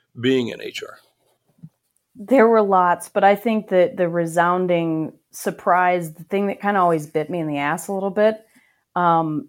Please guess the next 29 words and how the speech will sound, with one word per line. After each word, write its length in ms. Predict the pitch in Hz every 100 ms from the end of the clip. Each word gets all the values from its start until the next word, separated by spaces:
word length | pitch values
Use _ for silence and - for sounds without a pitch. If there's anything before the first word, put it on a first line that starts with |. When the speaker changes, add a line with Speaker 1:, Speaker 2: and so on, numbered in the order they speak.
| -
Speaker 2:
and 160 | 175 165
hurt 280 | 190 190
my 120 | 170 160
feelings, 760 | 165 165 180 196 202 - - - -
uh, 420 | 160 65 55 50 - - - _ _ -
was 200 | 202 190
that 180 | 208 208
you, 180 | 220 - _ _ _ _ _ - - - -
you 200 | 226 247
wanna 240 | 262 254
love 280 | 208 185 196
and 160 | 196 190
care 200 | 180 175
for 160 | 180
your 100 | 170
people, 340 | 151 165 160 156
you, 160 | 151 -
and 180 | 170 160
you 60 |
do 300 | 156 156 196
it 260 | 190 190 - 170
because 320 | 170 180 165
it's 220 | 170 -
the 60 | 175
right 260 | 165 160
thing 180 | 165 151
to 80 | 156
do. 280 | 151 156 147
And, 280 | 165 160